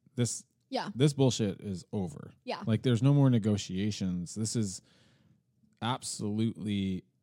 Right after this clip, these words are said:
Speaker 1: the bare minimum is
Speaker 2: Mm-hmm.
Speaker 1: having an affirming youth group, which I guess for those listening that don't understand what I'm saying, is, like, this is sort of inside speak for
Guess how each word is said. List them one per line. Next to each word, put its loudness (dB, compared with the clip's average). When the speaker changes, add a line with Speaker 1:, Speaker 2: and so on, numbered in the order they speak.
Speaker 1:
the -4
bare 0
minimum 0
is 4
Speaker 2:
Mm-hmm. 0
Speaker 1:
having -4
an -4
affirming -2
youth -4
group, -10
which -8
I -8
guess -2
for -6
those 0
listening -2
that -4
don't -4
understand -4
what -4
I'm -8
saying, -4
is, -8
like, -8
this -4
is -6
sort -6
of -8
inside -4
speak -8
for -8